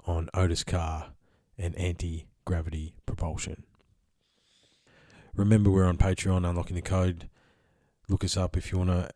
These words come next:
help us out here. That would be awesome. Uh, give us a follow, Instagram, Facebook. And look,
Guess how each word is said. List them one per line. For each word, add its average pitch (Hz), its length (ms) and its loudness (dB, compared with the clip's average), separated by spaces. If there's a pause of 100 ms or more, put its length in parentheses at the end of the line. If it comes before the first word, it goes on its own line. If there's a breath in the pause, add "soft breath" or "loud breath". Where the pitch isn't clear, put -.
(140)
help 95 220 -2
us - 160 0
out 92 180 0
here. 95 160 2
That 90 160 0
would 85 100 -4
be 87 220 0
awesome. 92 440 4 (320)
Uh, 87 280 0
give 104 140 0
us 82 100 0
a - 40 -6
follow, 92 360 2
Instagram, 90 580 -2
Facebook. 90 520 -2 (1080 soft breath)
And 117 140 6
look, 104 220 6